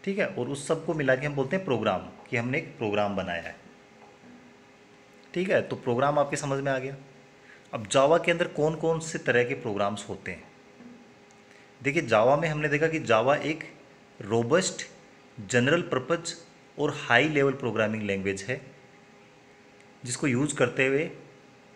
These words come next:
हम powerful softwares बना सकते हैं। इसका मतलब powerful software बनाने के लिए एक platform है ये Java।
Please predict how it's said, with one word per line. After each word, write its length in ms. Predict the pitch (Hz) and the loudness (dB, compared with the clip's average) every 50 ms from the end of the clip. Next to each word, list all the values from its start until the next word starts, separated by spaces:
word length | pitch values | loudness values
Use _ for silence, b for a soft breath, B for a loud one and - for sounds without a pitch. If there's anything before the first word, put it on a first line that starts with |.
| - - - - - - - | -20 -20 -20 -20 -18 -10 -6
हम 220 | 175 170 156 - - | -6 -6 -6 -2 2
powerful 420 | 123 113 123 135 131 - 156 147 | 4 4 6 4 2 0 -4 -4
softwares 720 | 135 - - 113 101 - - 135 143 165 - - - - - - - - - - - - - - - - - - - - | -4 -4 -4 -6 -6 -6 -4 -2 -2 -2 -2 -6 -10 -14 -18 -20 -20 -20 -20 -20 -20 -20 -20 -20 -20 -20 -20 -20 -12 -2
बना 240 | 104 120 117 117 113 | 2 2 4 4 4
सकते 280 | 104 - 98 - - 101 | 2 0 -6 -6 -4 -4
हैं। 80 | 95 | -4
इसका 220 | 98 - - 139 131 | -2 -2 0 0 0
मतलब 340 | 127 131 139 160 180 - - | 0 0 0 0 -2 -2 0
powerful 380 | 139 113 113 117 - - 151 147 | 0 2 2 2 0 -4 -8 -8
software 380 | 143 - 131 117 - 135 127 117 | -6 -6 -8 -6 -4 -4 -2 -2
बनाने 260 | 117 113 113 117 113 | -2 -2 -2 -4 -4
के 80 | 113 | -4
लिए 120 | 117 120 135 | -2 -2 -4
एक 160 | 151 143 - | -4 -4 -4
platform 440 | - 104 101 98 - - 120 113 101 | 0 0 0 0 -2 -4 -4 -2 -2
है 140 | 107 92 87 | -4 -4 -6
ये 60 | 85 | -6
Java। 260 | 80 82 80 80 | -6 -8 -10 -10